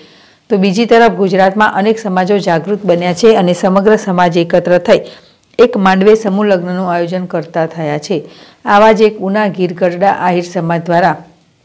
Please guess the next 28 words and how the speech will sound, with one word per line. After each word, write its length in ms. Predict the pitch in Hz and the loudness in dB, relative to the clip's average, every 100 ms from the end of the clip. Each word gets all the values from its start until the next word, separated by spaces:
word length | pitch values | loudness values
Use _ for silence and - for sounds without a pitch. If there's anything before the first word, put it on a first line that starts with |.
| _ _ _ _ _ _ _ _ _ _ _ | _ _ _ _ _ _ _ _ _ _ _
કરવામાં 500 | - 208 214 208 226 | 0 2 4 4 2
આવ્યું 300 | 190 165 185 | 2 0 -2
હતું. 300 | 180 190 165 | -4 -4 -2
આ 80 | 190 | -2
સમૂહ 300 | 196 185 170 | -2 -4 -4
લગ્નમાં 500 | 170 165 175 196 202 | -2 -2 -2 0 0
વીસ 280 | 180 214 208 | 0 -2 -2
નવ 140 | 185 | -4
દંપતીએ 540 | 175 170 165 175 170 196 | -2 -2 -2 -6 -2 -4
પ્રભુતામાં 680 | 196 165 170 175 165 175 | -2 -4 -4 -4 -2 -2
પગલાં 320 | 170 156 160 160 | -4 -4 -4 -4
પાડ્યા 360 | 160 151 170 | -4 -2 -2
હતા, 220 | 180 165 - - _ _ - _ _ - | 0 -2 -4 -14 _ _ -20 _ _ -2
કરવામાં 460 | 214 220 220 226 | 2 4 4 2
આવ્યા 320 | 190 175 180 | 0 0 0
હતા. 180 | 190 220 | 0 0
આ 140 | 214 185 | 0 0
સમૂહ 280 | 196 180 | -2 -4
લગ્નમાં 440 | 180 175 185 202 202 | -2 -2 -2 0 0
મુખ્ય 280 | 185 - 208 | -4 -2 0
અતિથિ 440 | 185 180 185 208 | 0 -2 -4 -2
મહેમાન 400 | 185 170 175 170 | -2 -2 -4 -4
ગુજરાત 420 | 170 175 175 175 | -6 -4 -2 0
રાજ્ય 360 | 180 180 170 208 | 0 0 0 -2
કેબિનેટ 420 | 196 170 170 170 | -2 -4 -4 -6
મંત્રી 340 | 175 170 196 | -6 -6 -4
મુરુભાઈ 500 | 190 180 175 175 180 | -2 -2 -4 -2 -2
બેરા 360 | 170 175 175 202 | -2 -2 0 -2